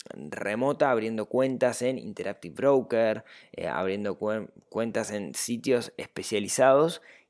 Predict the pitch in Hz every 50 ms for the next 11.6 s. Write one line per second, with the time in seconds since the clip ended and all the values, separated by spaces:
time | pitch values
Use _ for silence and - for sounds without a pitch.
0 | _ - 139 151 165 160 143 147 135 113 104 - - 156 165 170 165 160 151 147
1 | - - 120 113 120 135 143 151 151 147 139 127 - 143 156 170 135 139 135 143
2 | 156 170 165 147 123 104 - - - _ - 92 90 64 - - 80 80 - -
3 | - 90 104 - - 131 127 143 139 135 95 65 85 - 69 73 85 90 85 87
4 | - - - - 143 131 123 117 120 - - _ - 113 110 - 113 - - -
5 | - 107 104 107 120 123 123 113 95 - 95 87 - 147 143 113 - - - _
6 | - - - - _ - - 110 - 123 120 107 101 104 110 120 127 127 127 117
7 | - - - - - 92 95 95 95 95 104 123 135 - 147 139 147 151 156 147
8 | 120 101 - - 104 98 - - - - - 110 107 101 92 - - - - 139
9 | 151 - 104 - - 98 - 110 117 - 127 127 - 127 104 120 135 - - -
10 | - - _ _ _ - 95 98 107 - - - 127 123 113 92 - _ - -
11 | 95 95 98 123 131 113 90 95 - - -